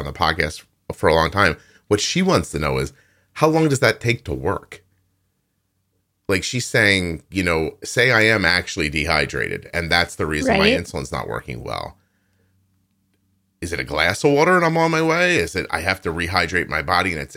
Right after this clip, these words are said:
Speaker 1: hours? I guess it would depend on how
Speaker 2: I would expect it's a, I mean, an average of about an hour to rehydrate. I mean, a good way to determine hydration is really the color of your, your urine or your pee, right?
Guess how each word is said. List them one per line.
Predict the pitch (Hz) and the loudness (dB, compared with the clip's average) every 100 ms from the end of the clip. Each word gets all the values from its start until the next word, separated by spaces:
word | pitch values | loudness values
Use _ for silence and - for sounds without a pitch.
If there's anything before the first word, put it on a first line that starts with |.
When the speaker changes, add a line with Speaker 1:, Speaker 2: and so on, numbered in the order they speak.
| - | -2
Speaker 1:
hours? | 92 113 151 165 165 165 - _ _ _ - | 2 2 2 0 -2 -6 -14 _ _ _ -14
I | |
guess | - 123 - | -6 -6 -4
it | - | -8
would | 85 85 _ _ _ - | -8 -10 _ _ _ -16
depend | 80 104 104 | -4 -2 -2
on | 78 | -4
how | 92 107 | 0 2
Speaker 2:
I | 330 | 4
would | 466 539 | 6 4
expect | 440 - 269 - | 2 2 2 2
it's | 285 - | -2 0
a, | 190 - - | -4 -4 -2
I | 220 | 2
mean, | 208 208 202 - | 2 2 0 -4
an | 196 202 | -6 -4
average | 185 196 262 262 302 | -4 -2 -2 -2 0
of | |
about | 294 269 294 294 - | 0 2 2 0 -2
an | 277 - | -4 0
hour | 269 277 285 285 - | 2 4 2 0 -4
to | - 247 208 | -2 -2 0
rehydrate. | 214 202 196 190 190 220 247 233 | 0 0 0 0 0 2 4 2
I | 214 | 2
mean, | 214 202 202 | 2 2 0
a | 202 | 0
good | 202 202 | 0 0
way | 190 190 | 2 0
to | 190 190 190 - 196 | 2 2 0 -8 -4
determine | 190 - 208 196 | -2 2 2 2
hydration | 196 190 202 185 - | 2 2 2 0 2
is | 208 185 | 0 2
really | 185 185 | 0 0
the | 175 | 0
color | - 190 190 | 2 4 4
of | 180 | 2
your, | 180 170 _ - | 0 -4 _ -4
your | 185 180 | 0 0
urine | 175 165 160 185 214 | 0 -4 -2 2 4
or | |
your | 175 170 | 4 0
pee, | - 175 185 269 _ - | -2 -6 -4 -6 _ -4
right? | 165 254 320 | 2 4 2